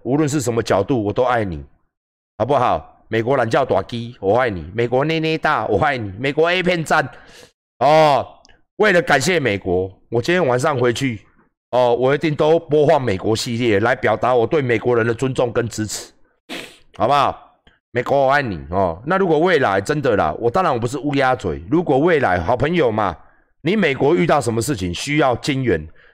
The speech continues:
我也会捐钱，没有问题啊。首-，首先是我还要在啦，哎，我还要在嘛，我还要赚钱嘛，这不是？吼，这不是？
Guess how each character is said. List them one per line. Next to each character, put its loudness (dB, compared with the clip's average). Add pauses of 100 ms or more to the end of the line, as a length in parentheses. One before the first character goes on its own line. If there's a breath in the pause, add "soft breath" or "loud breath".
(160 soft breath)
我 2
也 2
会 2
捐 0
钱， -8 (140)
没 -2
有 2
问 0
题 -8
啊。 -2
首-， -4 (160)
首 0
先 0
是 0
我 2
还 2
要 2
在 0
啦， -2 (540 soft breath)
哎， -2 (140)
我 0
还 2
要 4
在 0
嘛， -2
我 2
还 4
要 2
赚 -2
钱 -2
嘛， -10
这 -2
不 -4
是？ 0 (480 soft breath)
吼， -2 (400 soft breath)
这 -2
不 2
是？ 0